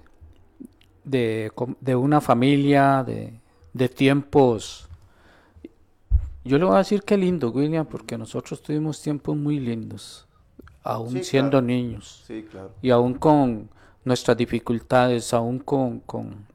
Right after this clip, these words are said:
Speaker 2: Que ahora los valoramos también.
Speaker 1: Efectivamente, sí, porque, eh, de, de donde Dios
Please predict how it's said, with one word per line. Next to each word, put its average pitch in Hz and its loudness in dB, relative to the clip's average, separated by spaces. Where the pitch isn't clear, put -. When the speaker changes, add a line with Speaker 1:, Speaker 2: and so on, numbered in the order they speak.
Speaker 2:
Que - -12
ahora 107 2
los 131 0
valoramos 101 -6
también. 92 -12
Speaker 1:
Efectivamente, 120 -4
sí, 139 -8
porque, 120 -4
eh, 120 -2
de, 135 2
de 143 2
donde 139 4
Dios 147 2